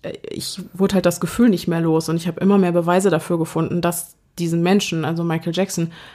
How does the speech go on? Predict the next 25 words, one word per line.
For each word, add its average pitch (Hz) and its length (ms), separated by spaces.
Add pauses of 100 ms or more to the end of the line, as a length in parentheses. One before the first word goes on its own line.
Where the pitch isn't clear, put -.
einfach 165 380
wahnsinniges 175 720
Unrecht 170 720
angetan 151 640
wurde. 151 380 (960)
Ähm, 165 540
auch 160 180
wenn 175 100
wir 160 60
die 160 100
Wahrheit 170 200
natürlich 165 340
nie 175 140
zu 165 140
hundert 160 180
Prozent 147 420
wissen 151 380
können, 226 420
denn 160 140
wir 143 120
waren 143 200
alle 143 180
nicht - 220
dabei. 160 460 (540)
Aber 185 580